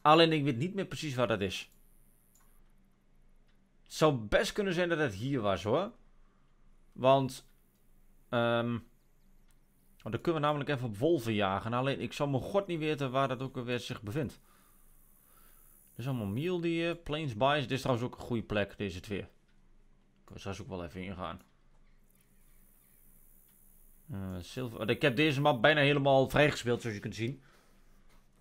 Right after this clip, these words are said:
Nou, dit, dit, ja, toch blijft Yukon Valley mijn favoriete, eh, hunting reserve. Alhoewel,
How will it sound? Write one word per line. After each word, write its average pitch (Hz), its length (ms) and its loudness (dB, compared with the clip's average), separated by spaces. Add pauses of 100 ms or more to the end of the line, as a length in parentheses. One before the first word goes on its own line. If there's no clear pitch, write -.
Nou, 104 120 -4
dit, 156 300 0
dit, - 180 0 (240)
ja, 123 220 6
toch 214 320 4
blijft 165 240 6
Yukon 170 240 0
Valley 147 240 2
mijn 139 200 0
favoriete, 117 600 -2
eh, 107 60 -2
hunting 104 320 -2
reserve. 98 300 0
Alhoewel, 175 460 10